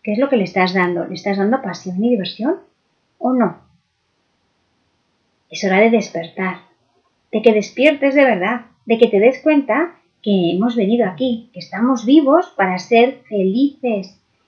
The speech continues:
Y ser feliz es una decisión que tú tomas todos los días y que además la manifiestas, esa felicidad, con aquello que haces, en todo lo que hagas. Estamos aquí para amar y disfrutar.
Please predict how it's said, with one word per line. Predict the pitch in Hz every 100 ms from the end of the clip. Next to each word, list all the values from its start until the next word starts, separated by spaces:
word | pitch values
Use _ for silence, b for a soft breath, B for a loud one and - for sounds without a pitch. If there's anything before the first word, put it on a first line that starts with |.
| -
Y | 196
ser | 240 226
feliz | 214 196 277 277 311 b b b
es | 185 226
una | 214
decisión | 208 214 202 226 202
que | 196
tú | 196 196
tomas | 208 220 247 -
todos | 202 226
los | 185 170
días | 220 214 - - _ _ -
y | 220
que | 226
además | 196 196 214 285
la | 285
manifiestas, | 208 185 180 269 311 294 196
esa | 247 285
felicidad, | 294 196 190 196 240 294 b b -
con | 202 185
aquello | 180 214 226 240 247
que | 208
haces, | 214 214 165 170 - - _
en | 247 226 220 -
todo | 339 339 208
lo | 185 180
que | 185
hagas. | 160 156 - - - _ _ _ _ _ _ _ _ _ _
Estamos | - 214 226
aquí | 226 226
para | 226 240 180
amar | 185 262 370 -
y | 311 226
disfrutar. | 208 - 185 277 269